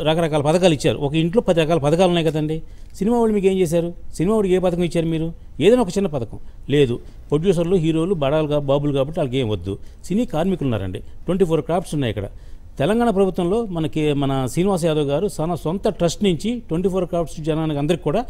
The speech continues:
ఆ, అని నిత్యావసర సరుకులు పంచిపెట్టారు మన కరోనా టైంలో. ఇంకా మీకు తెలుసు, వివి వినాయక్ గారి కాడి నుంచి అందరూ కూడా డబ్బులు బోళ్ళు ఇచ్చారు. చదలవాడ శ్రీనివాసరావు గారు అయితే మూడు సార్లు మూడు పదులు ముప్పై ఒక లక్షలు ఇచ్చారండి. ఇలాగా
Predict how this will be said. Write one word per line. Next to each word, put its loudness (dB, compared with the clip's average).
ఆ, -4
అని 0
నిత్యావసర 2
సరుకులు 0
పంచిపెట్టారు 0
మన 0
కరోనా 0
టైంలో. -2
ఇంకా 0
మీకు 4
తెలుసు, 4
వివి 2
వినాయక్ 4
గారి 4
కాడి 2
నుంచి 0
అందరూ 0
కూడా 0
డబ్బులు 0
బోళ్ళు 0
ఇచ్చారు. -2
చదలవాడ 4
శ్రీనివాసరావు 2
గారు 2
అయితే 4
మూడు 2
సార్లు 0
మూడు 0
పదులు 0
ముప్పై -4
ఒక -2
లక్షలు -6
ఇచ్చారండి. -6
ఇలాగా 0